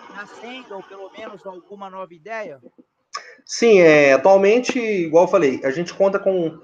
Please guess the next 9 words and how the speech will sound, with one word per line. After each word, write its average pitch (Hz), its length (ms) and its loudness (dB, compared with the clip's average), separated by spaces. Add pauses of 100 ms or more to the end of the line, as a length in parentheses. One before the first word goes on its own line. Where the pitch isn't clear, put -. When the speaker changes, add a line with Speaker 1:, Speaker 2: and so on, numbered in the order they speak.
(320)
Speaker 2:
mais 214 300 2
de 214 80 -4
quarenta 160 360 0
personagens, 160 800 -2 (400)
é, 127 320 0
tanto 175 280 0
heróis 139 320 2
e 131 40 -10
vilões, 160 600 -4